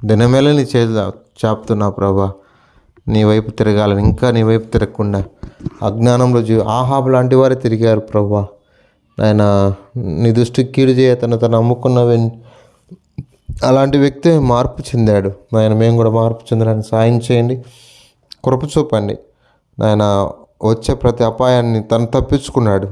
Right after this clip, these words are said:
ప్రభా. మా జీవితాల్లో కూడా ఈ అపాయాలు తప్పించుకోనే కృపను దయచేయండి. నాయన, సహోదరి, నాయన విజయ గారి కొరకు ప్రార్థన చేస్తున్నాం. విజయ అక్కను బట్టి నాయన, నా ప్రభా, నాయన జ్ఞాపం చేసుకునండి.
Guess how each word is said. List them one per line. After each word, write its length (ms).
ప్రభా. 360
మా 120
జీవితాల్లో 440
కూడా 180
ఈ 80
అపాయాలు 400
తప్పించుకోనే 760
కృపను 380
దయచేయండి. 560
నాయన, 400
సహోదరి, 640
నాయన 200
విజయ 300
గారి 180
కొరకు 240
ప్రార్థన 400
చేస్తున్నాం. 520
విజయ 160
అక్కను 320
బట్టి 400
నాయన, 360
నా 60
ప్రభా, 800
నాయన 160
జ్ఞాపం 500
చేసుకునండి. 680